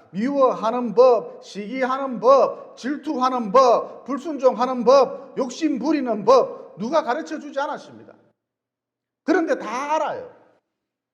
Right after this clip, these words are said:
즉, 죄를 본능적으로 안다는 것이죠.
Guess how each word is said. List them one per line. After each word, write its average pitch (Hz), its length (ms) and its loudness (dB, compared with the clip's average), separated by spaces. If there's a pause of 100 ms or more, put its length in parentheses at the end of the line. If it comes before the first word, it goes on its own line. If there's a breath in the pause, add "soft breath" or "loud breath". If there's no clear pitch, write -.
(160)
즉, 240 240 -6
죄를 214 400 0
본능적으로 320 720 -2
안다는 160 400 -8
것이죠. - 440 -20